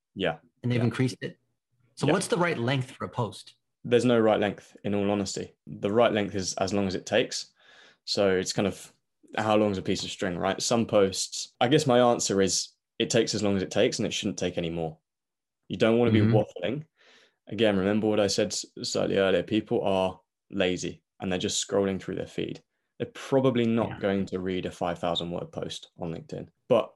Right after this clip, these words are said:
Speaker 1: as long as you've said what you need to say, you don't need to waffle and say any more.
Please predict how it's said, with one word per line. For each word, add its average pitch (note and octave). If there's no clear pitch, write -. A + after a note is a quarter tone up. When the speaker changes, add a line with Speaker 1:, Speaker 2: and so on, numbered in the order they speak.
Speaker 1:
as G#2
long C3
as A#2+
you've A2+
said A#2+
what -
you G2+
need G2
to -
say, -
you G2+
don't G2+
need G2
to F#2+
waffle F2+
and E2+
say E2
any D#2+
more. D#2+